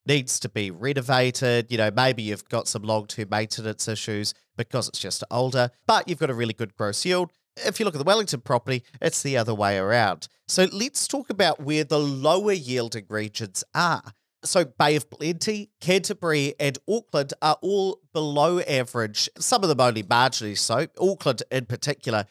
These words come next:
is really low yielding. The median yield that people are willing to accept in Auckland right now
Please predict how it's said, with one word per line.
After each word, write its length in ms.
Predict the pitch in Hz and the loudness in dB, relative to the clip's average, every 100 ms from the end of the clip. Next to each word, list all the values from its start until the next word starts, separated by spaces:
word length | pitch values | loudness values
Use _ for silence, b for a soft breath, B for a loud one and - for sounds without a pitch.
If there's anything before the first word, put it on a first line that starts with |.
| _ | _
is 300 | - 135 - 120 | -2 0 0 -2
really 320 | 156 165 139 | 2 4 2
low 220 | 117 113 | 4 4
yielding. 500 | 110 123 165 117 98 - | 2 0 0 -2 -6 -6
The 80 | |
median 640 | 113 110 165 202 220 202 135 | -6 0 0 0 0 -2 0
yield 460 | 147 156 85 160 _ _ | 0 0 -2 -8 _ _
that 240 | 127 123 - | -4 -4 -2
people 440 | 143 196 220 214 | -4 0 0 0
are 180 | 131 120 | 0 -2
willing 360 | 104 131 202 208 | 0 -2 -2 -4
to 100 | 226 | -8
accept 340 | - - - | -6 -6 -6
in 80 | 156 | -4
Auckland 300 | 160 - 143 | -4 -4 0
right 260 | 151 165 - | 2 2 2
now 280 | 139 92 | -2 -4